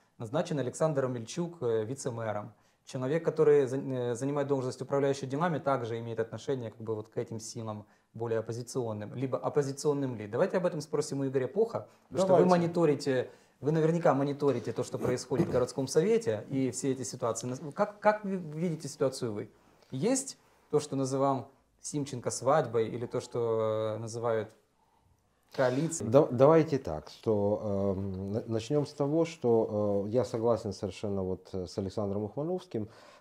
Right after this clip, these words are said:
Speaker 3: э, в, по поводу того, что, в принципе, а кому это интересно вообще, да, вот, вот разговоры
Speaker 2: Николай,
Speaker 3: о,
Speaker 2: всем
Speaker 3: о, о
Speaker 2: интересно, это не
Speaker 3: расколе,
Speaker 2: интересно,
Speaker 3: либо
Speaker 2: да.
Speaker 3: не о раско-, вообще вот эта внутренняя политическая кухня, да,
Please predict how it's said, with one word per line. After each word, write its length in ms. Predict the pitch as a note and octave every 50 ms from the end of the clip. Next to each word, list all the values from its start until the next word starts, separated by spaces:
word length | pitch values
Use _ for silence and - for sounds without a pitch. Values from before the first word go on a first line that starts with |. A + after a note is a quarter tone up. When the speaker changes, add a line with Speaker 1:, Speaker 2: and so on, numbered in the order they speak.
| _
Speaker 3:
э, 540 | - G2 G2+ G2 G2 G2 G2 G2 G2 G2 F#2
в, 360 | F2 - - - - - _
по 80 | - G2+
поводу 400 | - - A#2+ A2+ A2 G#2 G#2 G#2+
того, 340 | G2+ A#2 A2+ A#2 C#3 D3 C#3+
что, 540 | D3 - - _ - A#2 A2+ A2 G#2 - - - _
в 80 | _
принципе, 440 | _ - D#3 F3+ D#3 - B2 A2 A#2+
а 100 | - B2
кому 280 | - - D3 E3 F3 F3
это 140 | D#3 - C3
интересно 640 | B2 A#2 A2 - A#2 A2 G#2+ G2 - - - - D2
вообще, 260 | C#2+ C#2 - - - -
да, 180 | D#2+ A2 C3+
вот, 220 | D3+ A#2+ G#2+ - -
вот 220 | G#2 G#2+ - -
разговоры 680 | A#2 A2+ G#2 F#2+ G2+ G#2+ A#2 C#3+ D3+ D3+ C#3 B2 G#2+ - -
Speaker 2:
Николай, 300 | A#2 A#2 - C3+ A#2 -
Speaker 3:
о, 40 | A#2
Speaker 2:
всем 160 | - A2+ G2+
Speaker 3:
о, 20 | A2
о 20 | A#2 B2
Speaker 2:
интересно, 100 | C3+ C3
это 20 |
не 80 | A#2+ A#2 A2+ G2+ - G2+ F#2+ A2 C3
Speaker 3:
расколе, 360 | C#3 C#3+ C#3 C3 B2 A#2+ A2+
Speaker 2:
интересно, 280 | A2+ - - - - A2
Speaker 3:
либо 200 | A#2 A#2 A#2 A#2+
Speaker 2:
да. 60 | A#2+
Speaker 3:
не 260 | A#2 A#2 B2 B2+ B2+
о 140 | - - A2 A2
раско-, 360 | A2 G#2+ - - - - A2
вообще 320 | G#2 B2 B2 - - D3+ A#2+
вот 160 | G#2+ G#2 -
эта 120 | G#2+ A2
внутренняя 500 | G2+ G2+ B2+ C3+ C3 - A2+ A2 G#2+ G2+ G2
политическая 580 | - G#2+ G#2+ G2+ B2+ A2+ - - - D3 C#3+
кухня, 340 | - - G3+ G3+ - A#2 G2+
да, 240 | G2+ B2+ D#3 E3+